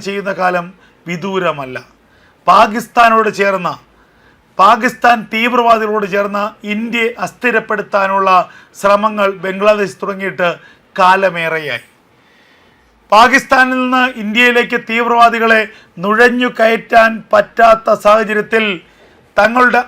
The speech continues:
അതിർത്തികൾ തുറന്നുകൊടുത്തു ബംഗ്ലാദേശ്. പാകിസ്ഥാനിലെ ജെയ്ഷെ മുഹമ്മദിൻ്റെയും ഹിസ്ബുൾ മുജാഹിദിൻ്റെയും തീവ്രവാദികളെ ബംഗ്ലാദേശിലേക്ക് എത്തിച്ച് അവിടെ നിന്ന് ഇന്ത്യയിലേക്ക് കടത്താൻ, ഇന്ത്യയിലേക്ക് നുഴഞ്ഞു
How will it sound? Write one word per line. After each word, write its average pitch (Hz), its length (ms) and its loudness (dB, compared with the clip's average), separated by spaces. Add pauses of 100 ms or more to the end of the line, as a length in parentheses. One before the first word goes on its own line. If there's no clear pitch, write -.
(120)
അതിർത്തികൾ 240 520 0 (140)
തുറന്നുകൊടുത്തു 220 600 -2 (120)
ബംഗ്ലാദേശ്. 180 600 -4 (840)
പാകിസ്ഥാനിലെ 240 840 2 (240)
ജെയ്ഷെ 220 360 0 (100)
മുഹമ്മദിൻ്റെയും 226 640 0 (340)
ഹിസ്ബുൾ 208 380 -2 (120)
മുജാഹിദിൻ്റെയും 233 840 0 (420)
തീവ്രവാദികളെ 226 880 2 (540)
ബംഗ്ലാദേശിലേക്ക് 226 840 0
എത്തിച്ച് 220 320 -6
അവിടെ 233 260 0
നിന്ന് 233 240 -4 (440)
ഇന്ത്യയിലേക്ക് 226 640 -2 (100)
കടത്താൻ, 214 480 2 (380)
ഇന്ത്യയിലേക്ക് 226 380 -2 (100)
നുഴഞ്ഞു 220 360 -2